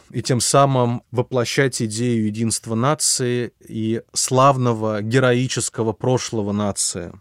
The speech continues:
Для Франции таким символом станет вождь галлов Верцингеторикс, который противопоставлялся Цезарю во время Гальской войны, а также это будет король франков Хлодвиг,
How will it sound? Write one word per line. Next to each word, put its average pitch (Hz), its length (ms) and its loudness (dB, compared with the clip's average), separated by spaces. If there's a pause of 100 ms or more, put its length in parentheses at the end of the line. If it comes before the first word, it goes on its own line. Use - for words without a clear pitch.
(600)
Для 127 640 4 (220)
Франции 135 880 2 (100)
таким 123 400 -2
символом 117 600 0
станет 117 600 -2
вождь 117 640 -2
галлов 117 800 2
Верцингеторикс, 120 1200 0 (180)
который 123 500 4
противопоставлялся 127 1160 0
Цезарю 143 680 2
во 117 280 -2
время 120 240 2
Гальской 117 540 2
войны, 117 500 -2 (140)
а 117 100 -2
также 147 320 4
это 131 160 0
будет 127 300 0
король 127 340 2
франков 123 540 -2
Хлодвиг, 120 640 0